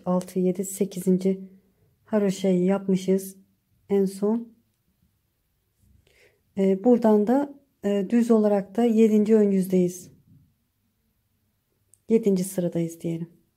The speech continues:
Yedinci ön yüzde değiliz. Ee, dördüncü ön yüzdeyiz. Evet, on tane haroşamı örüyorum. Burada burgu yapacağız.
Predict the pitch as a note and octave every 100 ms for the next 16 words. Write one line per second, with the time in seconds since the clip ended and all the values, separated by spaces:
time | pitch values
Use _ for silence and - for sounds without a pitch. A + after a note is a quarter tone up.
0 | _ F#3 F#3 E3+ E3+ F3+ F3 D#3+ - F3
1 | F3+ E3+ E3 - - - _ - _ -
2 | - _ _ _ _ _ F#3+ F#3 G3 G3
3 | F#3 F#3 F#3+ F#3 F#3 F3+ F3 F3 F3 -
4 | _ _ _ _ _ _ _ _ _ _
5 | _ _ _ _ _ _ _ - _ _
6 | _ _ _ _ _ _ - F#3 F#3 F3+
7 | - - - _ F#3+ G3+ G#3 G#3+ - _
8 | _ _ _ G3+ G3 F#3+ F3+ G3 F#3+ F#3+
9 | G3 F3+ F#3 F#3+ G3 G3 F#3 F#3+ G#3 -
10 | - _ _ _ _ _ _ _ _ _
11 | _ _ _ _ _ _ _ _ G#3 F#3+
12 | F#3 F#3+ F#3+ G3+ G3 G3 F#3+ F#3+ F#3 G3+
13 | A3+ -